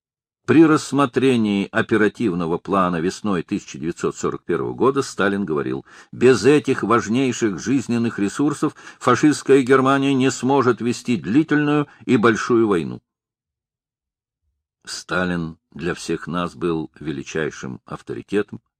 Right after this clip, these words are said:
Никто тогда и не думал сомневаться в его суждениях и оценках обстановки. Однако в прогнозе направления главного удара противника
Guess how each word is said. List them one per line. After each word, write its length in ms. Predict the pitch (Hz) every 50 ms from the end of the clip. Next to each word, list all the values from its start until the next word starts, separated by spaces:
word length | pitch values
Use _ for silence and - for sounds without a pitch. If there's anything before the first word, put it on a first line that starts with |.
| _ _ - - - _ -
Никто 520 | 98 113 127 131 - - - 127 127 120
тогда 300 | - 113 107 104 104 110
и 80 | 110 110
не 140 | 110 110
думал 320 | 98 101 120 113 104 104 98
сомневаться 720 | - - 104 101 98 95 95 104 120 123 - - - 107 92
в 60 | 85
его 500 | 85 73 87 87 92 104 101 95 85 - -
суждениях 920 | - - 101 80 - - - - 110 123 123 127 127 120 - - - _ _ _ _ _ _ _ _
и 320 | - 95 101 92 85 - -
оценках 760 | 82 98 - - - - 98 95 95 90 - - 87 - - -
обстановки. 680 | - - - - - 80 71 64 57 - _ _ _ _ _ _ _ _ _ _ _ _ _ _ _ _ _ _ _ _ _ -
Однако 720 | - 87 71 92 107 107 95 - - 82 73 65 53 - _ _ _ _
в 160 | - - -
прогнозе 640 | 87 - 85 80 - 87 92 104 101 87 - 87 85
направления 640 | 82 85 - - 87 87 90 90 87 82 80 76
главного 580 | 67 76 87 87 80 73 73 76 71 73 69 -
удара 420 | - 90 71 65 80 78 76 71
противника 720 | - - - - - - 117 113 113 113 104 - 110 104